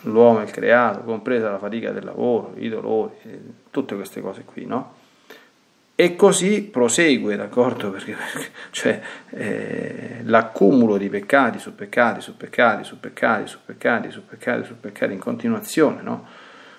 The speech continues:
Cioè, eh, noi proviamo a pensare, no? Eh, cioè, immaginiamo soltanto una cosa, quante bestemmie al giorno si, si, si diranno in tutto il mondo?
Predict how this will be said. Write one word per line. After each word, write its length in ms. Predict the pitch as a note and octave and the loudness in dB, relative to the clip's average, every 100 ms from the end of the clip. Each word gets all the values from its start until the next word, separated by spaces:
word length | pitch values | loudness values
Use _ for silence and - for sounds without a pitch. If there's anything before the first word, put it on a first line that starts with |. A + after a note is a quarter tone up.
| _ _ _ _ _ - - | _ _ _ _ _ -20 -14
Cioè, 720 | - - - - - - - - - - - - - - - - _ _ | -12 -10 -12 -12 -14 -16 -20 -20 -20 -20 -20 -20 -20 -20 -20 -20 _ _
eh, 60 | - | 2
noi 100 | E3 | 4
proviamo 300 | C3 B2 D3+ | 8 8 8
a 20 | B2 | 4
pensare, 560 | G#2+ G2+ A2+ G2+ G#2 | -2 -4 -4 -6 -6
no? 160 | A2 B2+ | -4 -4
Eh, 320 | C3+ B2 - | -6 -14 -16
cioè, 140 | - - - - - | -16 -18 -20 -16 -2
immaginiamo 720 | D3+ D#3+ D#3 C#3+ C#3 A#2+ G#2 | 6 6 6 4 4 2 0
soltanto 380 | A2 G#2 A#2 A#2 | -6 -4 -4 -4
una 120 | G2+ | -6
cosa, 160 | G2+ A#2 | -6 -2
quante 220 | D#3 B2 | -2 0
bestemmie 460 | D3+ C3 C3 A#2 A2 | -2 0 2 2 0
al 80 | |
giorno 340 | G#2+ A2 A2 G#2+ | 0 0 0 -6
si, 260 | G2+ G#2 G#2 | -6 -8 -8
si, 340 | - - - - - | -10 -10 -10 -16 -6
si 140 | A2+ | -2
diranno 320 | G#2+ A2 G#2 | 2 4 2
in 80 | G2+ | -2
tutto 240 | G#2+ G#2 | -8 -8
il 80 | G#2 | -8
mondo? 320 | G2+ - - | -6 -10 -12